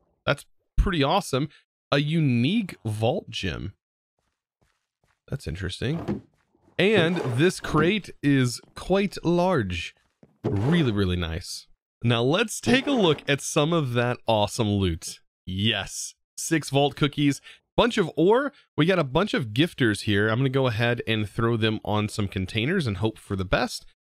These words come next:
And then I have no idea what this is. Generates a large amount of random <laughs> resources until it decays. Uh, what? Does this also go?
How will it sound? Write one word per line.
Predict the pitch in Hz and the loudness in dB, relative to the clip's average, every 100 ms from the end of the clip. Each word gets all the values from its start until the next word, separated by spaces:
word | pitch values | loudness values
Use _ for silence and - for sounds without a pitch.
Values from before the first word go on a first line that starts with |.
| _ _ - | _ _ 0
And | 139 | 2
then | 180 | 4
I | |
have | 226 | 4
no | 185 196 | 4 4
idea | 175 170 | 4 2
what | 143 | 2
this | 170 131 | 0 2
is. | 98 | 0
Generates | 104 190 208 180 | 2 2 2 0
a | 131 | 0
large | 117 131 156 | 2 2 2
amount | 139 131 131 | 0 0 0
of | 104 | 0
random | 113 131 127 | 0 2 2
<laughs> | 135 | 2
resources | 120 131 - 107 - 95 | 2 0 2 0 0 -2
until | 101 101 127 | -2 0 0
it | 107 | -2
decays. | 92 - 131 85 - - _ _ _ _ _ - | -4 -2 0 -2 -6 -14 _ _ _ _ _ -2
Uh, | 110 107 104 101 | 0 2 0 0
what? | 98 - 101 101 98 156 269 _ - | -2 -4 -4 0 2 2 0 _ -2
Does | 107 | 0
this | 131 165 | 0 0
also | 151 196 170 | 0 0 2
go? | 143 170 185 180 | 2 2 2 0